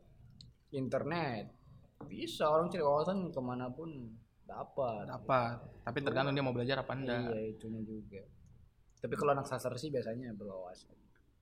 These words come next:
Speaker 2: Iya.
Speaker 1: <laughs> Iya.
Speaker 2: Saya rasa memang iya.
Speaker 1: Iya.
Speaker 2: Karena banyak membaca,
Speaker 1: Hmm.
Speaker 2: toh.
Speaker 1: Iya, dan memang kan
Speaker 2: Nah.
Speaker 1: ya, kayaknya ya udahlah, karena udah loli, berwawasan, ya kan?
Speaker 2: Siapa sih?
Speaker 1: <laughs>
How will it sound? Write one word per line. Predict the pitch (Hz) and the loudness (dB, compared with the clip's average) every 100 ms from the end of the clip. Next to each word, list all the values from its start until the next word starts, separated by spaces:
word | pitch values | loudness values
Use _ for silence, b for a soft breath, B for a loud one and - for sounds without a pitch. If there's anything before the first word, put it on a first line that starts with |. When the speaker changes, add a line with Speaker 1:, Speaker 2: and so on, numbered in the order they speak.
| - | -8
Speaker 2:
Iya. | 120 123 113 - - - | -2 -2 -2 -8 -4 2
Speaker 1:
<laughs> | 135 - 247 160 139 | 4 8 8 6 0
Iya. | 143 - | -2 6
Speaker 2:
Saya | 135 | 10
rasa | 143 190 | 12 12
memang | 147 123 | 8 8
iya. | 165 147 | 10 10
Speaker 1:
Iya. | 120 143 131 120 123 - | 10 8 4 0 -6 -8
Speaker 2:
Karena | - 120 139 123 | 2 8 10 10
banyak | 123 123 | 8 6
membaca, | 117 120 131 131 | 4 8 8 8
Speaker 1:
Hmm. | 123 | 2
Speaker 2:
toh. | 151 - | -2 -4
Speaker 1:
Iya, | 151 156 151 127 | -2 2 2 2
dan | 135 | 2
memang | 143 180 220 302 | 2 2 2 2
kan | 381 | 0
Speaker 2:
Nah. | 165 | 2
Speaker 1:
ya, | 139 135 127 - - - - - - _ | 4 2 0 -6 -20 -20 -20 -20 -20 _
kayaknya | - 147 226 | 2 4 10
ya | 254 | 12
udahlah, | 170 196 247 170 180 | 12 12 12 12 12
karena | 175 156 147 127 | 10 6 2 0
udah | 151 147 143 | 2 6 8
loli, | 143 156 190 196 185 185 185 185 | 8 10 8 8 6 6 6 4
berwawasan, | 151 139 139 135 147 160 185 170 151 | 4 6 6 6 6 2 2 2 2
ya | 156 151 | 2 4
kan? | 180 220 - - - - | 4 2 -4 -10 -18 -18
Speaker 2:
Siapa | - 196 185 175 165 | 0 8 12 12 10
sih? | 190 247 | 8 6
Speaker 1:
<laughs> | 262 254 247 226 208 185 | 12 12 12 12 12 12